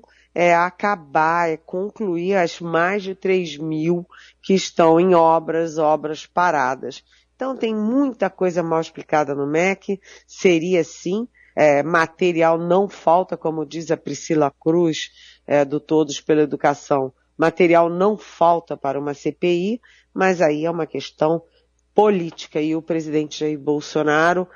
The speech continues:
tá com força política no Congresso, porque ele tem o P P, o P L, o P T B, o Centrão todo, e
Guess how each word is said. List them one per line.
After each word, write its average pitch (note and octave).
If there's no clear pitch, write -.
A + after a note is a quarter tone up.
tá E3
com E3
força D3+
política C#3
no C3
Congresso, D3+
porque -
ele C#3+
tem C3+
o C3+
P A#2
P, F#3
o D#3+
P -
L, E3
o C#3
P D#3
T -
B, F3
o D#3
Centrão C#3
todo, G3+
e F#3